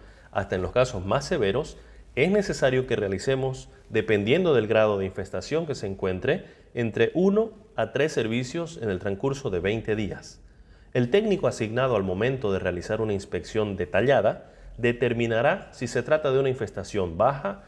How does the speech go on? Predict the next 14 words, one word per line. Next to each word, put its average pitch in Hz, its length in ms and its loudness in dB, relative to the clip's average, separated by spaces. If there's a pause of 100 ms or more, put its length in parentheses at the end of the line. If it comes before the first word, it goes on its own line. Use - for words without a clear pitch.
(200)
media 127 640 0
o 92 140 4
alta. 82 360 -2 (540)
Infestación 160 640 2
baja 123 380 0 (260)
es 147 160 -2
suficiente 135 760 0
solo 135 380 2
un 117 160 0
servicio 104 420 -2
de 98 60 2
aplicación 92 560 -4
de 85 80 -6
gel. 80 240 -8